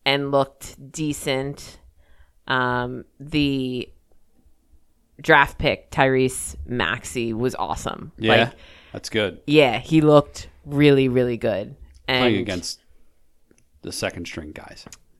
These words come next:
Speaker 1: Of Boston,
Speaker 2: Yeah,
Speaker 1: yeah.
Speaker 2: yeah.
Speaker 1: Yeah, but I would argue that's where Boston, like, beats people. Yeah, I mean, it was, it was fun to watch basketball again. They have one more preseason game, and then they play the,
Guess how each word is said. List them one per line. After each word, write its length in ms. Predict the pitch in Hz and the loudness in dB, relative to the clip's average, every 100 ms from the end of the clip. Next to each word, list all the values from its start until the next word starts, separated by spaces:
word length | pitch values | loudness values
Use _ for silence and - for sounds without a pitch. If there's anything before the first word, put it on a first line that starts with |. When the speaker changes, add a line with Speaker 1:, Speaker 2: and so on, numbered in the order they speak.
| _ - | _ 4
Speaker 1:
Of 180 | 214 170 | 6 6
Boston, 480 | 147 131 131 127 | 2 0 -6 -8
Speaker 2:
Yeah, 280 | 185 214 120 | -2 0 0
Speaker 1:
yeah. 40 | - | -6
Speaker 2:
yeah. 100 | - - | -16 -6
Speaker 1:
Yeah, 200 | 160 143 | 0 2
but 100 | 180 | 6
I 60 | 180 | 6
would 100 | 165 | 8
argue 320 | 160 151 156 | 6 4 2
that's 240 | 147 143 | 2 2
where 100 | 143 | 0
Boston, 720 | 127 127 127 - 127 117 117 - | 2 2 2 -2 -6 -6 -10 -8
like, 480 | 123 117 113 - - - _ _ | -2 -2 -4 -16 -20 -20 _ _
beats 460 | 143 131 - - - | -4 -4 -4 -14 -12
people. 640 | - 165 160 190 208 - - | -4 -4 2 2 2 -4 -6
Yeah, 240 | 202 285 214 | 6 10 10
I 60 | |
mean, 100 | 202 | 8
it 80 | 214 | 4
was, 540 | 220 208 - - - - - - _ - | 2 0 -6 -12 -16 -20 -20 -20 _ 2
it 80 | |
was 200 | 196 196 | 4 4
fun 180 | - 147 | 4 4
to 60 | 143 | 4
watch 360 | 127 127 - | 2 0 -4
basketball 520 | - 107 - 120 120 127 | -2 -2 -2 -8 -8 -6
again. 420 | 120 123 131 156 _ _ _ _ _ _ _ | -8 -10 -10 -16 _ _ _ _ _ _ _
They 140 | 139 | 2
have 260 | 135 131 127 - - | 2 2 -2 -14 -20
one 300 | 147 143 139 | -6 -2 -2
more 160 | 139 123 | -2 -6
preseason 520 | - 127 131 127 127 | -6 -6 -6 -6 -4
game, 280 | 123 123 120 | -2 -4 -4
and 100 | 120 | -4
then 120 | 120 | -4
they 140 | 120 | -6
play 380 | - 127 120 117 | -6 -4 -2 -4
the, 440 | 123 117 113 113 | -6 -8 -8 -12